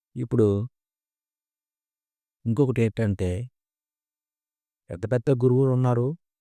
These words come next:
అలాంటి వాళ్ళని కూడా నేను తప్పుగా అనట్లేదు. డబ్బులు తీసుకుని మంత్రాలు ఇచ్చేవాళ్ళు ఉన్నారు, లేదంటే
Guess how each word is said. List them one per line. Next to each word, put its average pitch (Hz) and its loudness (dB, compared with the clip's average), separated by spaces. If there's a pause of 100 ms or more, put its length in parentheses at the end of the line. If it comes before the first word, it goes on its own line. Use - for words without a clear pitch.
(600)
అలాంటి 101 -4
వాళ్ళని 123 4
కూడా 123 2
నేను 117 2
తప్పుగా 107 -4 (840)
అనట్లేదు. 107 -2 (460)
డబ్బులు 101 -2
తీసుకుని 127 0
మంత్రాలు 113 -2
ఇచ్చేవాళ్ళు 110 -2
ఉన్నారు, 104 0 (920)
లేదంటే 107 0